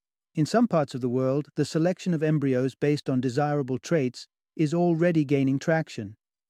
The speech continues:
despite legal barriers in nations like the U K and China. In the U S, where gender selection is permissible, nearly nine percent of P G T procedures include this choice.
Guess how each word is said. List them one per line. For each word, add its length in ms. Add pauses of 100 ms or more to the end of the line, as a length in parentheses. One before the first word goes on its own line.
(100)
despite 580
legal 300
barriers 500
in 120
nations 380
like 140
the 100
U 200
K 280
and 140
China. 480 (680)
In 140
the 80
U 240
S, 300 (240)
where 140
gender 340
selection 520
is 120
permissible, 680 (480)
nearly 320
nine 320
percent 460
of 160
P 180
G 220
T 240
procedures 680
include 420
this 160
choice. 500